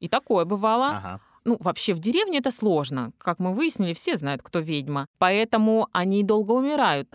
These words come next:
Speaker 1: Они не могут передать знания, например, никто не хочет становиться больше ведьмой. А есть специальные люди, которые хотят продолжать это дело. Поэтому они приходят, держат ведьму за ручку, она какие-то слова шепчет, и всё, следующая ты.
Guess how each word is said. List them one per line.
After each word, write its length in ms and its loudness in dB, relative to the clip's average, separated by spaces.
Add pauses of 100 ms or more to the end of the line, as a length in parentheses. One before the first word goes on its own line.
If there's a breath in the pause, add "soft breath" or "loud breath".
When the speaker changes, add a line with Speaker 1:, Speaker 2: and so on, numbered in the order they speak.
Speaker 1:
Они 220 -2
не 100 2
могут 360 2
передать 340 0
знания, 320 0
например, 260 -2
никто 320 0
не 100 -4
хочет 340 -4
становиться 500 -6
больше 320 -6
ведьмой. 500 -4
А 120 2
есть 300 -2
специальные 600 -2
люди, 300 -6
которые 360 -2
хотят 360 -2
продолжать 500 -2
это 160 -2
дело. 380 0
Поэтому 420 0
они 220 -2
приходят, 680 0
держат 460 -2
ведьму 280 -2
за 180 2
ручку, 400 -2
она 180 -2
какие-то 360 -10
слова 260 -2 (140)
шепчет, 420 -6 (260 loud breath)
и 120 0
всё, 340 0
следующая 600 0
ты. 320 -2